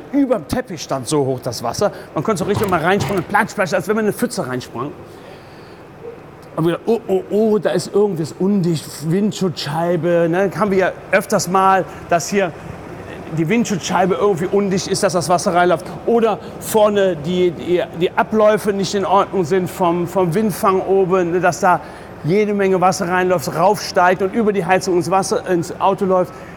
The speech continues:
Wir also erstmal den Sitz ausgebaut, den Teppich ausgebaut.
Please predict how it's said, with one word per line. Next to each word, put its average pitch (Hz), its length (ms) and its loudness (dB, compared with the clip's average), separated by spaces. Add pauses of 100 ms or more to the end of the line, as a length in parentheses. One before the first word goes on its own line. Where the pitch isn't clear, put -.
(140)
Wir 175 200 0
also 165 160 0
erstmal 170 300 0
den 156 140 0
Sitz 127 320 -4
ausgebaut, 101 680 -6 (500)
den 151 260 0
Teppich 135 380 -4
ausgebaut. 101 500 -8